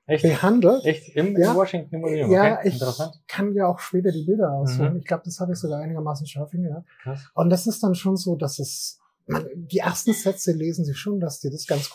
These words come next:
Speaker 2: cool fanden, dass jemand für die Freiheit eingetreten ist. Und, äh,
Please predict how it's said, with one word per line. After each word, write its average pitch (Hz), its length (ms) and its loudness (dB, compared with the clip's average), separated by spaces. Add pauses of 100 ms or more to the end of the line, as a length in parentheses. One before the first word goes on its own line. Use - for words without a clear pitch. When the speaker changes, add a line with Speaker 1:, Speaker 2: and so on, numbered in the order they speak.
Speaker 2:
cool 196 120 2
fanden, 175 580 -8
dass 139 260 -6
jemand 139 320 0
für - 220 -4
die 135 80 -4
Freiheit 165 440 0
eingetreten 160 640 -4
ist. 208 200 -4 (480)
Und, 180 320 4 (260)
äh, - 140 -12